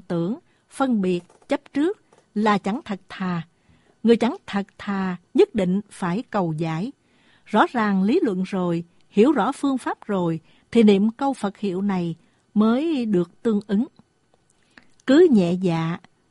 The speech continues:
cứ nghe lời đồn đãi, tà thuyết là không thật thà. Đến cuối cùng, đánh mất nhân duyên giảng sanh thù thắng ngay trong đời này của chúng ta. Bạn nói như vậy có đáng tiếc không?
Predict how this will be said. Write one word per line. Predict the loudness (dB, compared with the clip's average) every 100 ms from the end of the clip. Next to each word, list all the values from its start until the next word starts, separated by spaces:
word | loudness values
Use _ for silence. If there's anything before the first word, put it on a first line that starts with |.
| _
cứ | 4 4
nghe | 4 0
lời | 0 0
đồn | 0 0 0
đãi, | -2 -4 -6 -8 _ _ _ _ _ _ _ _
tà | -2 0 0
thuyết | -2 -2 -2 -4 _ _ _ -4
là | 0 0 0
không | -4 -4
thật | -4 -6 -10
thà. | -10 -6 -6 -8 _ _ _ _ _
Đến | 0 2
cuối | 0 0 0
cùng, | -2 0 -2 -4 _ _
đánh | -2 0
mất | -2 -2 0
nhân | 2 2 2
duyên | 0 -2
giảng | -2 -6
sanh | -8 -4 -4 -4
thù | -2 -4 -4
thắng | -6 -6 -6 -10 _ _
ngay | -2 0
trong | 2 0
đời | 0 -2
này | -2 -4 -4
của | -6
chúng | -6 -6 -6
ta. | -4 -2 -2 -6 _ _ _ _ _ _ _ -2
Bạn | 0 2
nói | 2
như | 0 -2 -2
vậy | -2 -2 -6
có | -8
đáng | -6 -4 -6 -6
tiếc | -4 -4 -6
không? | -6 -4